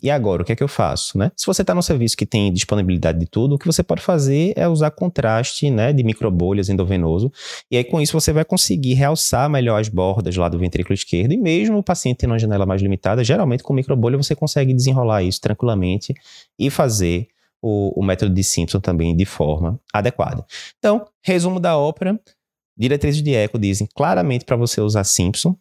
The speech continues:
Isso deveria ser tanto nos exames normais quanto nos exames alterados, deveria ser o método padrão. Prática clínica, você tá lá com aquele paciente de rotina, eco completamente normal, você vê, é, né, visualmente você já vê que a,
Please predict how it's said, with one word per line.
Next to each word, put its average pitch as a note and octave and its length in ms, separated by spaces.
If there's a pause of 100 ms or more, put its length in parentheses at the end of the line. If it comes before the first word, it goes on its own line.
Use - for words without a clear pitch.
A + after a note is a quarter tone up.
Isso - 240
deveria A#2 320
ser - 180
tanto D#3+ 300
nos D3+ 140
exames A2+ 380
normais A2 640
quanto G#2+ 320
nos G2+ 120
exames F#2 300
alterados, F2 540
deveria F2+ 260
ser F2 240
o - 20
método E2+ 280
padrão. G#2+ 400 (580)
Prática F#3+ 540
clínica, B2 440
você G2+ 160
tá C3+ 140
lá C3 140
com - 100
aquele C#3 220
paciente C#3 340
de C#3 80
rotina, A2+ 680
eco - 220
completamente C#3 520
normal, A2+ 440
você G#2+ 280
vê, A2+ 500 (380)
é, F#2 420
né, A2+ 220
visualmente A#2+ 580
você A2+ 180
já A#2 160
vê G2+ 280
que - 180
a, F#2 320